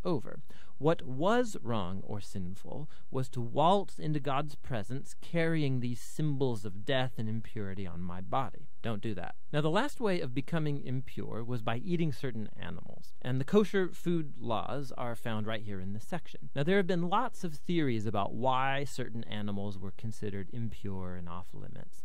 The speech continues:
to promote hygiene or to avoid cultural taboos. The text just isn't explicit.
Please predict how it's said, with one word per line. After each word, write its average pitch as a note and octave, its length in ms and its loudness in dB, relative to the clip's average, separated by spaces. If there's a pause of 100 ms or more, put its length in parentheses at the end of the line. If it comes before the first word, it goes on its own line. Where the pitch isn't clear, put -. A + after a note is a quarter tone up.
to - 80 -2
promote A2 480 0 (240)
hygiene D#3+ 880 2
or A2+ 220 0
to A2+ 220 -2
avoid A2+ 540 0
cultural G#2+ 400 -2
taboos. D#3 720 0
The C#3 100 0
text - 400 0
just C#3+ 220 0
isn't A2+ 320 0
explicit. - 640 -2